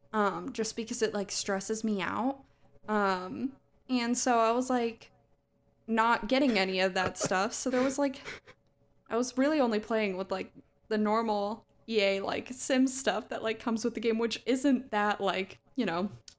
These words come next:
wild. Um, and then Kinky World is like,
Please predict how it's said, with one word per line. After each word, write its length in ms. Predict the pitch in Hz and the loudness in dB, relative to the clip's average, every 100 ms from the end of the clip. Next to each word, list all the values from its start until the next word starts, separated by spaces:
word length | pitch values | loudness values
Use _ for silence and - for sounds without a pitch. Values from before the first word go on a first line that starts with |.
| - | -10
wild. 640 | 185 214 220 175 185 214 254 - - - | -2 2 4 4 4 4 0 -8 -14 -6
Um, 320 | 202 208 196 - | 0 2 2 0
and 160 | 214 | 0
then 360 | 214 185 185 202 - _ _ _ | 2 2 0 -4 -10 _ _ _
Kinky 300 | 247 233 226 | -2 2 2
World 300 | 175 165 170 | 2 -2 -2
is 140 | 180 | -2
like, 340 | 185 170 175 | 0 0 -4